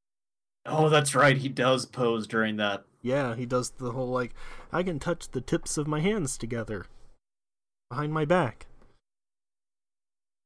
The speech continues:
Speaker 1: Okuyasu's great.
Speaker 2: Yep.
Speaker 1: Uh, the next course is harlot pasta.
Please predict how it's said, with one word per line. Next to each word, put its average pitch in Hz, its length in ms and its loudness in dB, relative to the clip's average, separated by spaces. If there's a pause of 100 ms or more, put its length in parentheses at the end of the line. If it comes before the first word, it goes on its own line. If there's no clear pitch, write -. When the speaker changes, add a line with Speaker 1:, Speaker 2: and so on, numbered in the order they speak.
(760)
Speaker 1:
Okuyasu's 92 640 -6
great. 92 360 -8 (500)
Speaker 2:
Yep. 208 160 0 (680)
Speaker 1:
Uh, 147 240 10
the 143 180 6
next 226 300 6
course 262 320 8
is 254 160 0
harlot 262 440 6
pasta. 247 760 6